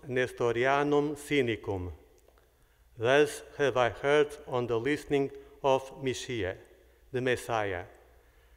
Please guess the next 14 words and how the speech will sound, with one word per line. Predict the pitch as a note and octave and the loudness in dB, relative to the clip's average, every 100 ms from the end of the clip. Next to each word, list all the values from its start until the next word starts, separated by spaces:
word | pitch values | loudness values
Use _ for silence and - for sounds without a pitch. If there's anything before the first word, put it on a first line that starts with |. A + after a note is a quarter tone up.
| _ - | _ -8
and | B2 A#2 | -4 -2
discourse | A#2 - - C#3+ D#3 D3+ - | -4 -4 2 4 4 2 -4
on | E3 B2+ | -2 0
the | G#2+ | 0
one | A2+ C3+ C3 | 2 2 2
God, | G#2+ G2+ F#2+ F#2 - - _ _ _ _ _ _ _ _ | 0 0 -2 -4 -16 -20 _ _ _ _ _ _ _ _
a | A#2+ | -12
theological | - A#2 A2 C3 C#3 D3 C3+ A#2+ | -4 -2 4 6 6 4 2 2
approach | G2 - C3+ D3 D3+ - - - - - _ - | 0 2 6 6 4 -2 -14 -20 -20 -20 _ -4
with | C#3 | 2
the | C#3 | 2
proposed | - B2 - D3 C#3+ C#3+ A#2 | 2 0 6 8 8 4 -2
reading, | A2 C#3 D3 D3 D3+ - - | 0 2 4 2 2 -4 -20
structure | - - C3 C3 - C3+ | -8 2 2 2 0 0